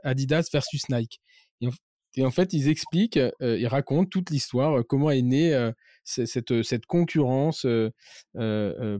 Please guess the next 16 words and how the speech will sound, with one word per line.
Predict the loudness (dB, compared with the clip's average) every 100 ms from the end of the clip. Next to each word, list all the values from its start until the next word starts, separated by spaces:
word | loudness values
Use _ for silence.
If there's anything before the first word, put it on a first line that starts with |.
| -6
pourquoi | -2 0
ils | 2
se, | 0 0 2 0
ils | -2
sont, | -4 -4 -2
ils | -4
sont | -4 -4
pas | -2
d'accord | -2 -2 -2
ensemble. | -2 -4 -2 0 0 0 0 0
Puma, | -2 2 2 2
par | 0
exemple, | 0 0 0
j'ai | -2
appris | -2 -6
que, | -4 -4